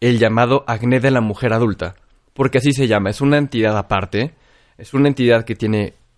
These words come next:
una, eh, una influencia hormonal tremenda,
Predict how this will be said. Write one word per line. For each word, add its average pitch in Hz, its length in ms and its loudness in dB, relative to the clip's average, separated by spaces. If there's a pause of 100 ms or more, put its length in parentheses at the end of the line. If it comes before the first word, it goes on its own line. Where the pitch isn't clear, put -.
una, 139 480 2
eh, 98 400 -2 (440)
una 139 200 2
influencia 123 500 0
hormonal 101 540 -2 (220)
tremenda, 123 680 0